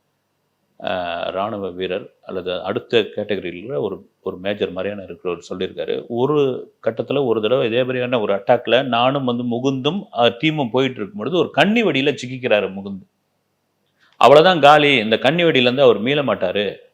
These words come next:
திரும்ப போயிடலாம், வேற வழி கிடையாது" அப்படின்னும் பொழுது சினிமாவுல வர மாதிரி ஒரு கண்ணி வெடியில காலை வச்சிடுறாரு. வச்சிட்ட பிறகு அது வெடிச்சே தீரும்னு.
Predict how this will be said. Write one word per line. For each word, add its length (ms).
திரும்ப 320
போயிடலாம், 460
வேற 200
வழி 200
கிடையாது" 340
அப்படின்னும் 240
பொழுது 220
சினிமாவுல 240
வர 140
மாதிரி 220
ஒரு 160
கண்ணி 220
வெடியில 280
காலை 300
வச்சிடுறாரு. 640
வச்சிட்ட 440
பிறகு 680
அது 260
வெடிச்சே 240
தீரும்னு. 680